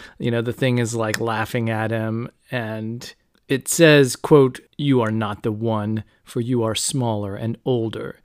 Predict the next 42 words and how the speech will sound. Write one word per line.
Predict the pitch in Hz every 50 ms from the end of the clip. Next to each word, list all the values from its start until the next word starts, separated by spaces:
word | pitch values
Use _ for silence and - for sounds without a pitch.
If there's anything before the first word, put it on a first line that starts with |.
| _ _ _ _ _ _
Yet | - 135 123 117 113 - - - _ -
that | 123 123 127 _ _
blade, | - - - - 208 135 120 113 107 107 117 - - _ - - _ -
it | 151 - -
could | - - 165 139
be | - 110 104
his. | 92 98 110 107 113 123 131 -
Who | - 214 190
are | 165 165 165 147
you?" | 131 113 107 101 - - - - - - _ _ _ -
End | 123 117 110 101
quote. | - 117 113 101 98 - - - _ - - - _ _
And | - 139 135
he's | 127 117 110
recognized | 123 123 120 - 143 127 131 127 131 139 127 -
Grace | - 127 127 123 -
Wandir, | - 120 117 120 110 117 113 113 117 127 127 - - _ _ _ _ _ _ _ _ _ _ _ _ _ _ - - - _
but | - 127 123 -
Corwin's | - 135 123 123 131 131 120 -
looking | 120 113 135 135 127 123
kinda | 113 - 123 131 127
thin | - - 135 131 123 123 123 123 123 123 123
and | 117 117 120 123 131 - _ _ _ _ _
withered | - 131 127 117 127 120 127
away, | 123 110 120 120 120 120 120
so | 110 - 131
no | 117 117
one | 117 120 120 120
really | 120 120 123 117
believes | 120 123 120 120 120 113
he | - 127
could | - 113
be | - 117
so | 110 - 127 117
strong. | 113 - - 131 120 120 123 123 - - - - - - - - -
And | - 127 120
Corwin's | - 147 143 131 131 117
like, | 123 113
"Who | - 135
are | 143 127
you?" | 120 131 160 151 123 120 120 131 - -
And | - 135 127 127 123 123 123 127 -